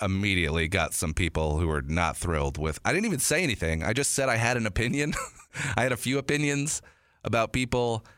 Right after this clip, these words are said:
And look, I'm not trying to be a tattoo snob, but I'm, I guess I'm kind of a tattoo snob. Okay. Um, but I just don't get the fr-, I, I understand as a business aspect doing the Friday the thirteenth because you just,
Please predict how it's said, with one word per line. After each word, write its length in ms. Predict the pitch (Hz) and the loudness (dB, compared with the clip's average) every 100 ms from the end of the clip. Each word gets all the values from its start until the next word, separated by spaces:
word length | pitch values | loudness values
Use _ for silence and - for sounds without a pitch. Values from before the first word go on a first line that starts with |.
| _ - | _ -2
And 160 | 127 | 0
look, 160 | 123 117 | 0 0
I'm 80 | 123 | 0
not 160 | 123 | 0
trying 200 | - 117 | 0 0
to 60 | 101 | 2
be 140 | 104 | 0
a 60 | 92 | 2
tattoo 400 | 110 104 - 139 | 0 0 -2 -2
snob, 360 | - 87 90 | 0 0 2
but 120 | 107 127 | 0 0
I'm, 120 | 139 - | -2 -2
I 80 | 127 | -2
guess 220 | 127 165 | -2 -2
I'm 80 | 180 | -2
kind 180 | 143 165 | 0 0
of 100 | 160 | 0
a 40 | |
tattoo 420 | 156 151 - 143 | 0 -2 -2 -4
snob. 460 | 196 - 71 71 - - _ _ | -2 -2 -2 -2 -6 -18 _ _
Okay. 280 | - 147 208 - _ _ _ _ _ | -2 -2 -4 -10 _ _ _ _ _
Um, 640 | - 104 107 104 104 98 101 - _ _ _ _ - | -2 0 2 2 2 -2 -4 -8 _ _ _ _ 0
but 280 | 113 117 - | 2 0 0
I 100 | 123 | 0
just 240 | 135 151 | 2 -2
don't 240 | 131 131 120 | 0 0 0
get 300 | 123 117 - | 0 0 0
the 80 | 104 | -2
fr-, 160 | 120 | 0
I, 160 | 101 117 | 2 2
I 180 | 143 170 | 2 2
understand 720 | 165 - 127 127 127 117 - _ - | 0 0 2 2 2 -2 -6 _ -4
as 120 | 101 | -2
a 60 | 90 | 0
business 500 | 110 110 120 - - _ _ _ _ - | -2 0 -2 -2 -6 _ _ _ _ 0
aspect 720 | 117 117 - 120 - - - _ 120 | 0 0 0 -2 -2 -10 -12 _ -4
doing 200 | 117 113 | -2 0
the 60 | 110 | 0
Friday 280 | 123 120 117 | 0 2 0
the 100 | - | -2
thirteenth 500 | 127 - 123 120 - | -2 -2 -2 -2 -4
because 500 | - 101 90 87 - _ _ _ _ _ | -2 0 2 -2 -6 _ _ _ _ _
you 100 | 98 | -2
just, 420 | 95 95 - - | 0 0 0 -2